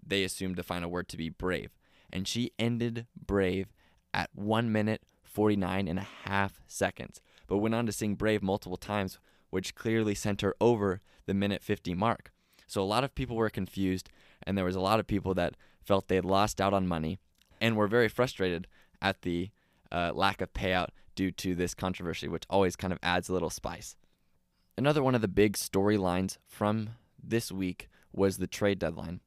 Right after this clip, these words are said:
Now, the trade deadline ended at noon today, and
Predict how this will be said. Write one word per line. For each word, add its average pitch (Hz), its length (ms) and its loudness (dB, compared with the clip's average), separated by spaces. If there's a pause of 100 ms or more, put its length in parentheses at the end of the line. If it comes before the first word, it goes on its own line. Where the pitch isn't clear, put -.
(460)
Now, 95 80 -6
the 92 60 -4
trade 117 240 0
deadline 107 380 0
ended 110 340 -2
at - 200 -6
noon 107 540 0
today, 92 500 -2 (520)
and 92 380 0